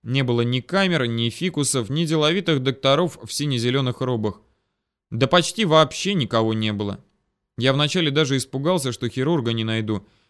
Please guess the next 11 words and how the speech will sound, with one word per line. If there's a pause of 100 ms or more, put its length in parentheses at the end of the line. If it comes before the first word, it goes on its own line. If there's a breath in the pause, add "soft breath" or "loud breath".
но
тетка
в
регистратуре
сказала,
что
он
как
раз-таки
на
месте.